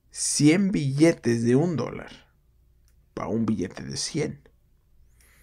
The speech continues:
Se necesita diez billetes de cien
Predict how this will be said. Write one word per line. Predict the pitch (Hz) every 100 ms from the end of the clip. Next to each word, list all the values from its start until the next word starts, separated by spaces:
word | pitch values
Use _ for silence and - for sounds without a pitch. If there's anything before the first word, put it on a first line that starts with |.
| _ _ _ _ _ _ - -
Se | 110
necesita | 113 117 123 110 -
diez | 131 107 104 117 147 165 127
billetes | 113 113 110 -
de | 107
cien | 98 - 135 139 -